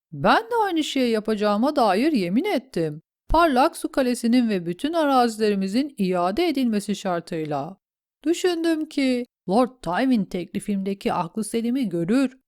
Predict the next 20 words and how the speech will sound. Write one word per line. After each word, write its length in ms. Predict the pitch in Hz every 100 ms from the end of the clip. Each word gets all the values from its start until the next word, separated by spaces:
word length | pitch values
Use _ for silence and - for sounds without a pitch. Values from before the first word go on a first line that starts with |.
| _
Hala 440 | - 247 440 453 311
uğraşması 560 | 262 277 269 254 262
gereken 480 | 330 285 254 254 220
Starklar 720 | 208 214 - 208 208 214 294
ve 180 | 415 262
demir 220 | 185 220
adamlar 540 | 415 427 339 262 226 190
var. 440 | 165 147 - _ _ _ _ -
Şirin'i 800 | - 277 277 226 196 277 403 _ -
Joffrey'nin 580 | 262 349 349 285 254 233
kardeşi 640 | 247 220 208 202 170 -
Tommen'la 540 | 190 285 370 294 240
evlendirip 800 | 208 190 180 170 160 320 427 - _
anlaşmayı 760 | 214 202 196 185 - 208 320 349
kutsamaya 640 | 214 - 226 220 247 415 494
önerdim. 760 | 440 240 185 180 165 151 147 165 _ _ _ _
Başını 420 | 190 196 - 175 285
iki 280 | 294 -
yana 280 | 302 220 170
salladı. 640 | - 165 156 156 151 151